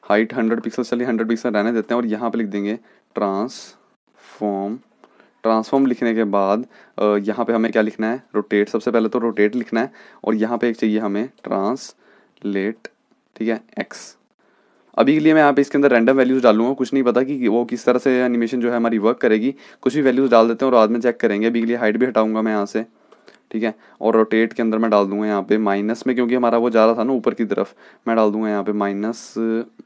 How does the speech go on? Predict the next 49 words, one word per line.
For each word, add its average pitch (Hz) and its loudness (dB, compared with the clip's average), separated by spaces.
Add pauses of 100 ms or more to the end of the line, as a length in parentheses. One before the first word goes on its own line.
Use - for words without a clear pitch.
(220)
टेन 110 -2
डिग्री, 110 -2 (800)
माइनस 110 -6
टेन 117 -2
डिग्री 120 2
डाला 120 4
और 123 2
ट्रांसलेट 113 -2
एक्स - -4
को 127 -4
हम 123 -2
डाल 107 2
देंगे 110 -2
यहाँ 104 -2
पे 113 -4
फ़ाइव 110 -2
हंड्रेड 104 -4 (380)
पिक्सल्स। - -6 (340)
तो 123 4
अभी 143 4
के 143 0
लिए 147 0
चेक 139 4
करते 123 2
हैं 139 4
क्या 131 6
हमारी 123 4
वैल्यूज 120 2
वर्क 117 2
कर 113 0
रही 127 0
हैं 123 0
और 120 0
यहाँ 117 0
पे 127 0
जो 123 0
ड्यूरेशन 117 0
है 120 0
ना, 123 -2 (180)
अ, 113 4
इसकी 110 -2
एनिमेशन 107 -2
की, 98 -8 (320)
वो 123 -6
फ़ाइव 113 4
सेकंड 110 2
कर 107 -4
दूंगा 185 -6
मैं। 190 -6